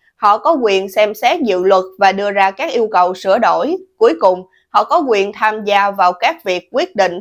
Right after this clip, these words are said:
thông qua hay không thông qua một dự luật. Còn ở Việt Nam, các đại biểu Quốc hội chỉ có nhiệm vụ gật theo ý của đảng, nên chẳng có quyền hành gì trong việc đòi hỏi Bộ Công an phải thực hiện lời hứa.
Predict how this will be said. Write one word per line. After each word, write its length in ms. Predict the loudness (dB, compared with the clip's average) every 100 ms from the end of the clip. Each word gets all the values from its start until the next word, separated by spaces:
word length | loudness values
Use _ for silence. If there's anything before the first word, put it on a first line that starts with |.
| 0
thông 200 | 0 2
qua 320 | 0 0 -2
hay 280 | -4 -2 -2 0
không 180 | -2 0
thông 300 | -2 0 2
qua 220 | 2 0
một 320 | -2 -4 -4
dự 160 | -6 -4
luật. 200 | -2 -2 -4 _ _ _ _ _ _
Còn 240 | 0 2 2
ở 180 | 0 0
Việt 240 | -2 -4
Nam, 280 | -2 -2 -4 -10 -4
các 180 | -2 0
đại 140 | -2
biểu 140 | -2
Quốc 160 | 0 -2
hội 340 | 0 0 0 -2
chỉ 100 | -2
có 120 | -2
nhiệm 320 | -2 -2 0
vụ 340 | 2 2 -2 0
gật 200 | 0 0 -6 -2
theo 180 | 0
ý 260 | 0 0 -2
của 120 | 0 2
đảng, 380 | 0 -2 -8 -18 _ _
nên 320 | 0 0 0 -2
chẳng 200 | -4 0
có 80 |
quyền 260 | 0 0 -2
hành 260 | -4 -4 0
gì 220 | 0 2
trong 160 | 0 0
việc 240 | -4 -2
đòi 220 | 2 2
hỏi 380 | 0 0 0 0 -2
Bộ 120 | 0
Công 200 | 0 -2
an 300 | -2 -4 -4
phải 100 | -6 -4
thực 200 | -6 -4
hiện 260 | -6 -4
lời 240 | 2 2 2
hứa. 260 | -4 -2